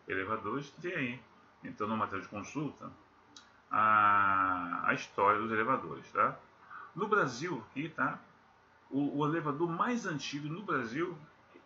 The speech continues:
é no Rio de Janeiro, lá na, na Fundação Oswaldo Cruz, ali na, na Avenida Brasil, né, em frente ali onde é aquela, aquela favela perigosíssima, né?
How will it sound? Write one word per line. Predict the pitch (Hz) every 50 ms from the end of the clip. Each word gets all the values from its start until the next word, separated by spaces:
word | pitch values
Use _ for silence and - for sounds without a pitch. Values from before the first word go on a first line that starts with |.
| _ _ _ _ -
é | - 156 196
no | 214 196
Rio | 190 214
de | 202 208
Janeiro, | 220 196 180 190 190 180 175 - - - - - _ _ _ - _ _ _ _ _ _ _ _ _ _ _ - - -
lá | 120 139 165 175
na, | 190 - - 160
na | 143 147 147
Fundação | - 156 156 143 135 - - - 147
Oswaldo | 160 143 139 143 156 165 165
Cruz, | 156 139 135 147 156 - - - - - - - - -
ali | - 180 175 175 202 214 196
na, | - - 131 117 113 104 101 98 95 87 -
na | 113 113
Avenida | 110 110 110 110
Brasil, | 107 98 95 92 117 131 135 - - - - - - - _ _ _ _ _ _ _ _ - - -
né, | 131 120 117 101
em | 90
frente | - - 104 101 - - 82
ali | 82 87 101
onde | 98 95 90 87 87 87
é | 90
aquela, | 85 82 80 80 80 - - 85 85 82 76 - - - - - -
aquela | - - 85 87
favela | - 82 80 80 90 90 87
perigosíssima, | - - 85 87 95 92 87 - - - 101 131 123 117 110 - - 85 95 113
né? | - 151 151